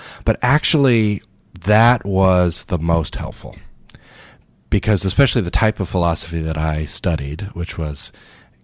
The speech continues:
contemporary analytical philosophy, and I studied at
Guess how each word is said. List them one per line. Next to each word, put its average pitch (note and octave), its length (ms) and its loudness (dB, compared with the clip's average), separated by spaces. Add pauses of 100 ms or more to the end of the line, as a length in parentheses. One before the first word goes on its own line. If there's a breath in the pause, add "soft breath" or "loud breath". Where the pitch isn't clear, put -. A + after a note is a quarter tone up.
contemporary F2+ 800 0
analytical E2 580 -4
philosophy, D2+ 1000 -6
and D2+ 160 -10
I D2 160 -8
studied D#2 480 -4
at D#2 180 -4